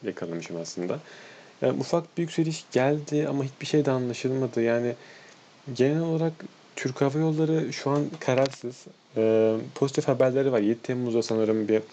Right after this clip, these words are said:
yurt dışı sınırlaması da kalkarak uçuşlar tam anlamıyla başlıyor. Ama yine de bir soru işaretleri var insanların tabii ki. Şu an Türk Hava Yolları'nda ben gerçekten temkinli davranırdım. Alım yapar mıydım? Belki beşte bir, yani çok ufak bir miktar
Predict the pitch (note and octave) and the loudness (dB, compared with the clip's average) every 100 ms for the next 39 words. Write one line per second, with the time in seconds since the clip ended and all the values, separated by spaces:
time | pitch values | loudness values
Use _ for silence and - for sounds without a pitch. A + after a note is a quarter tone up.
0 | - - - B2 C3 - B2+ C3 B2+ B2 | -18 -20 -8 0 0 0 -6 -2 0 2
1 | B2 B2 C#3 C3 A#2+ A#2+ B2 B2 - A#2 | 0 0 -2 2 2 2 0 0 -8 -4
2 | C3 B2+ C#3+ D3+ C#3 G#2 G2 F#2 F2+ F2+ | -4 -2 0 2 0 0 -4 -2 -2 -4
3 | - A#2 D#3 - - - - - - - | -2 -2 -2 -8 -20 -20 -20 -20 -20 -16
4 | - C#3 E3 F3+ D3 C3+ C#3+ C3+ C#3 C#3 | -4 0 2 2 2 2 0 -2 -2 -2
5 | C#3 C3+ D3 C3 A2 G#2+ G#2 G2+ G2 G2+ | -4 2 2 2 -2 -4 -4 -4 -4 -4
6 | F#2+ F#2 - D#3+ - - - - - - | 0 -2 -2 -6 -8 -20 -20 -20 -18 0
7 | F3 D#3+ D#3+ E3+ E3 E3 D3+ D3 D3 D#3 | 0 2 0 2 2 2 2 0 0 0
8 | D#3 - - D3 D3 D3 C3+ C#3 C3 C#3 | -2 -6 -4 0 0 0 -4 -6 -2 -4
9 | C3 C3+ C#3 A#2+ G#2+ G2 G2 G2+ A#2 B2 | -2 -2 0 2 2 0 -2 -4 -6 -8
10 | F3 C3 B2+ A#2+ A#2 - C#3 C3+ B2+ B2+ | -4 -2 0 -2 -2 0 0 0 -4 -4
11 | C3+ - - - - - - - D3+ D#3 | -8 -10 -20 -20 -20 -20 -20 -4 -2 0
12 | D#3 C3+ C3+ - - B2 A#2 B2 A#2+ - | 0 2 2 2 -4 0 0 0 -4 -8
13 | - D3 - C3 B2 - C3 | 0 0 2 -4 0 2 2